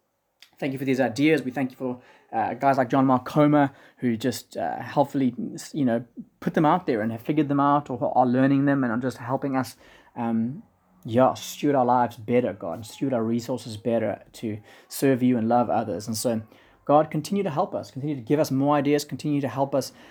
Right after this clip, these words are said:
um, oh, fight our hearts, fight our impulses for selfishness and accumulation, and help us to really live more, uh,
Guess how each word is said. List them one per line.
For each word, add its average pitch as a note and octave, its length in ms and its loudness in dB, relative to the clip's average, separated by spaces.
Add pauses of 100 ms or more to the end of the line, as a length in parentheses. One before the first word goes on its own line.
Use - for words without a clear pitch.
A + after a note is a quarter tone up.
(180)
um, A2 360 0 (420)
oh, A#2+ 180 2 (180)
fight D3+ 300 2
our D3 140 2
hearts, B2+ 380 0
fight C#3+ 280 -2
our C#3 120 0
impulses A#2+ 600 -6 (260)
for A2+ 360 -2
selfishness C3+ 600 2
and B2+ 80 -2
accumulation, A#2 680 -2
and G#2+ 100 -8
help B2 280 -2
us A#2 120 -4
to - 140 -6
really A2 400 0 (240)
live A#2 340 4
more, A#2+ 520 4 (440)
uh, G#2 280 -4